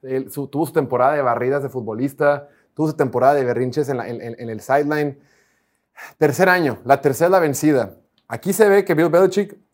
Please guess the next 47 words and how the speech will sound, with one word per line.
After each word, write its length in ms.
el, 180
el 120
voto 260
de 80
confianza 500
está 200
en 80
Mac 260
Jones 240
en 80
el 60
sentido 340
de 140
que 240
se 160
rumoraba 460
que 80
lo 140
podían 220
soltar, 460
se 180
rumoraba 400
que 80
podían 220
tomar 220
quarterback. 480
Nada 260
de 100
eso 120
sucedió 540
y 80
ahora 280
Mac 280
Jones 220
hasta 180
el 40
momento 380
es 140
el 100
quarterback 420
del 200
presente 440
y 20
el 60
futuro 360
para 200
Patriotas. 560